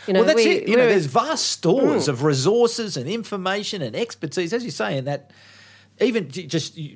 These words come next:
Speaker 2: your department, like, it's a treasure trove.
Speaker 1: Mm, it is, and a lot of it's
Speaker 2: And making
Speaker 1: hitherto
Speaker 2: that
Speaker 1: been,
Speaker 2: accessible.
Speaker 1: been
Speaker 2: Yeah, that's a
Speaker 1: locked
Speaker 2: good
Speaker 1: up.
Speaker 2: point.
Speaker 1: It's been
Speaker 2: That's a
Speaker 1: locked
Speaker 2: really,
Speaker 1: up and
Speaker 2: I hadn't,
Speaker 1: it's been
Speaker 2: hadn't thought about that.
Speaker 1: curated internally.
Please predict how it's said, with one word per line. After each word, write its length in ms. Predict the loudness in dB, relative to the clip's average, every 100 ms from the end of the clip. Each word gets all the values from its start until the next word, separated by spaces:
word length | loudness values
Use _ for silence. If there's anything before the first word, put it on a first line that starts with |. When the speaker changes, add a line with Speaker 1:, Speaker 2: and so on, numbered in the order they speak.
| -12
Speaker 2:
your 280 | -2 0 0
department, 560 | -4 -8 -10 -12 -14
like, 200 | -10 -8
it's 140 | -8 -8
a 140 | -8 -10 -20 -20 -20 -8
treasure 320 | -2 0 0
trove. 420 | -2 -2 -2 -2
Speaker 1:
Mm, 340 | -2 0 0 -4 -4
it 140 | -2
is, 200 | 0 0
and 80 | 0
a 80 | 2
lot 160 | 2 0
of 100 | -2
it's 240 | -6 -10 -14 -20 -20 -20 _
Speaker 2:
And 140 | 0 2
making 80 | 2 4
Speaker 1:
hitherto 300 | 4 4 2
Speaker 2:
that 120 | 4
Speaker 1:
been, 200 | 4 4
Speaker 2:
accessible. 180 | 2 2
Speaker 1:
been 160 | 2
Speaker 2:
Yeah, 60 | 2
that's 40 |
a 40 | 2
Speaker 1:
locked 140 | 0
Speaker 2:
good 120 | 0
Speaker 1:
up. 180 | 0 -2
Speaker 2:
point. 200 | -4 -4
Speaker 1:
It's 80 | -2
been 120 | 0 2
Speaker 2:
That's 80 |
a 20 | 2
Speaker 1:
locked 120 | 2
Speaker 2:
really, 120 | 2
Speaker 1:
up 100 | 0
and 100 | 0
Speaker 2:
I 40 | 0
hadn't, 160 | -2
Speaker 1:
it's 120 | -4
been 300 | -4 -2 0 -2
Speaker 2:
hadn't 220 | -4 -6
thought 200 | -4 0
about 140 | 2
that. 220 | 2 0 0
Speaker 1:
curated 220 | -4 -2
internally. 800 | -2 -2 -2 -2 -2 -2 -6